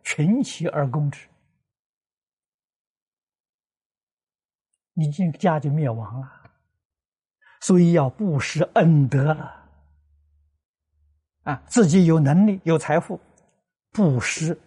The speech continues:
贫穷的人，你这个家道永远不衰。为什么呢？贫穷人拥护你，你是好人，你肯帮助我们，我们希望你发大财，你发财我们沾光。啊，个个人帮忙啊。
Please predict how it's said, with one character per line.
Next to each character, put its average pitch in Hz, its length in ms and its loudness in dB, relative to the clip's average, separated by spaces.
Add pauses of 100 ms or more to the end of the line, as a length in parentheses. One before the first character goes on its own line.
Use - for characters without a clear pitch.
(260)
贫 156 200 0
穷 127 160 -4
的 123 80 -6
人， - 160 -14 (1000)
你 156 180 -4
这 165 80 -4
个 147 80 -2
家 147 240 -2
道 139 320 -6
永 180 220 0
远 143 140 -2
不 135 120 -8
衰。 131 180 -12 (280)
为 - 120 2
什 202 80 -2
么 202 80 -2
呢？ 190 80 -6 (220)
贫 220 220 -6
穷 185 160 -4
人 170 140 -2
拥 139 140 -2
护 202 140 -4
你， - 120 -10 (500)
你 185 160 2
是 190 100 -6
好 147 180 0
人， 120 180 -6 (260)
你 180 200 2
肯 180 240 -2
帮 214 220 4
助 175 140 0
我 135 100 -2
们， 123 140 -6 (180)
我 220 80 6
们 262 100 4
希 - 160 0
望 254 200 4
你 165 80 2
发 240 180 2
大 170 160 2
财， 123 260 -4 (160)
你 214 140 0
发 233 180 2
财 175 180 -2
我 165 120 2
们 160 140 0
沾 160 160 0
光。 160 220 0 (2000)
啊， 247 100 0 (120)
个 392 220 4
个 285 180 6
人 262 160 4
帮 302 220 6
忙 160 300 4
啊。 233 340 0